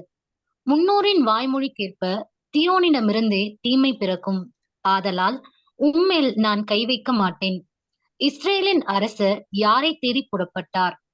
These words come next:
யாரை பின்தொடர்கிறீர்? ஒரு செத்த நாயை அன்றோ, ஒரு தொழுப்பூச்சியை அன்றோ? ஆண்டவர் நடுவராயிருந்து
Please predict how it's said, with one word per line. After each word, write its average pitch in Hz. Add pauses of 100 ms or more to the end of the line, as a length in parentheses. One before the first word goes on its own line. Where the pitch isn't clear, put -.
(340)
யாரை 294
பின்தொடர்கிறீர்? 190 (440)
ஒரு 208 (180)
செத்த 240
நாயை 254
அன்றோ, 190 (580)
ஒரு 254 (260)
தொழுப்பூச்சியை 294
அன்றோ? 196 (680)
ஆண்டவர் 254
நடுவராயிருந்து 208